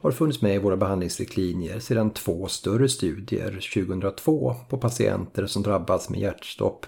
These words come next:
på grund av ventrikelflimmer eller ventrikeltakykardi visat bättre neurologiskt utfall för patienter som behandlades med en måltemperatur på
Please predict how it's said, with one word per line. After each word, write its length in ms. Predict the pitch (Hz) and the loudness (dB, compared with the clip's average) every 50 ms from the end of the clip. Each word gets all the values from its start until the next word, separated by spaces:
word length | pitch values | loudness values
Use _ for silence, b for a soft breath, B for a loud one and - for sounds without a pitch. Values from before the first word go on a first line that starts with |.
| - | -6
på 80 | - 104 | -2 0
grund 340 | 101 95 87 90 92 92 92 | 0 0 0 0 -2 -2 -2
av 140 | 90 87 95 | 0 0 0
ventrikelflimmer 960 | 98 95 - 113 104 - - 98 90 - - 104 104 98 98 95 92 90 | -2 -2 -2 -2 -2 -2 -2 -4 -4 -2 0 0 0 2 0 0 -2 -2
eller 180 | 95 87 90 87 | -2 -2 -2 -2
ventrikeltakykardi 1080 | 95 98 - - 110 - 101 - - 107 101 - - 120 117 139 160 131 123 139 123 - B B _ _ _ - | -2 -2 -2 -2 -2 -2 -4 -4 -6 -6 -6 -2 0 2 4 4 4 4 2 0 -2 -4 B B _ _ _ 4
visat 420 | 147 151 131 - - 113 110 - | 8 8 8 8 8 4 6 6
bättre 360 | 113 98 - - - - 110 | 4 4 4 2 -2 0 2
neurologiskt 400 | 107 104 95 92 87 80 - - | 2 2 2 0 -2 0 2 4
utfall 520 | 120 110 - - - - 147 143 123 - - | 4 4 2 0 -4 0 2 4 4 4 2
för 100 | - - | 0 0
patienter 760 | - 110 - - 95 90 85 82 82 82 - _ - 92 90 | 0 0 0 2 0 0 0 0 -4 -6 -8 _ -4 -4 -2
som 180 | - - 92 92 | -2 -2 -2 0
behandlades 840 | 95 92 120 123 131 139 139 139 135 135 - 110 - - - - 151 | 0 2 4 4 4 4 2 2 2 2 0 -2 -2 -6 -6 -2 2
med 120 | 165 165 | 2 4
en 60 | 156 | 4
måltemperatur 920 | 156 143 131 113 - - 95 95 - 101 92 - - 101 92 92 95 90 - - | 4 4 2 2 2 0 -2 2 2 2 2 2 2 0 0 0 0 -4 -4 -4
på 480 | - 95 90 90 92 90 90 85 82 | -2 0 0 0 0 0 0 0 0